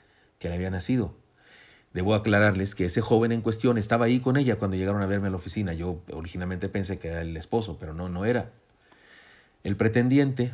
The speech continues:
me dijo que había estado enamorado de ella desde siempre, pero que al tener novio ella y después marido se había resignado. Pero ahora quería ayudarla. De hecho, él había estado con ella y le había apoyado en los asuntos de hospitalización. Pero ambos, muy respetuosos, no eran novios ni nada parecido.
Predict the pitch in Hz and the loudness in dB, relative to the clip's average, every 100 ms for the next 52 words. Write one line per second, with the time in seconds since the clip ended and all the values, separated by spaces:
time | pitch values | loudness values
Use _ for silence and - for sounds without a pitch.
0 | - 101 107 113 123 113 101 110 120 123 | -4 0 0 2 0 0 0 2 2 2
1 | 113 107 104 113 110 113 113 101 92 - | 2 2 2 2 2 2 2 0 -2 -2
2 | 135 135 95 92 90 85 87 85 87 95 | -4 -2 -4 -2 -4 -4 -6 -4 -2 -2
3 | 101 104 113 104 110 135 120 113 - - | -2 -2 0 2 2 2 0 -2 -4 -8
4 | 90 87 - _ - - 101 107 113 120 | -6 -6 -12 _ -20 -4 0 2 4 4
5 | 113 113 90 85 90 92 98 98 117 98 | 4 2 -2 -2 -2 -2 -4 0 0 0
6 | - _ _ - - - - 110 120 139 | -4 _ _ -20 -20 -12 0 4 6 4
7 | 139 - 101 107 104 101 95 85 80 - | 2 -2 0 2 2 2 0 -2 -8 -14
8 | _ - 92 120 131 120 113 110 107 110 | _ -6 -2 0 0 0 2 2 0 2
9 | 110 110 107 101 101 101 - - 98 95 | 0 0 0 0 0 -2 -6 -10 -4 -2
10 | 95 98 101 92 95 104 98 87 - 98 | 0 0 0 -2 0 0 -2 -6 -6 -4
11 | 98 90 90 87 87 85 82 82 113 98 | -4 -4 -4 -6 -8 -8 -8 -8 -4 -4
12 | 90 - _ - - - - 110 131 139 | -4 -14 _ -20 -20 -6 0 4 4 4
13 | 110 107 90 98 107 107 107 113 110 95 | 0 -2 -2 0 0 -2 0 0 0 -6
14 | - - 92 95 101 95 92 101 107 113 | -8 -8 -4 -2 -2 -2 0 0 0 -2
15 | 110 104 117 107 104 104 104 92 87 - | -2 -2 0 0 0 0 -2 -4 -6 -8
16 | 80 76 | -10 -10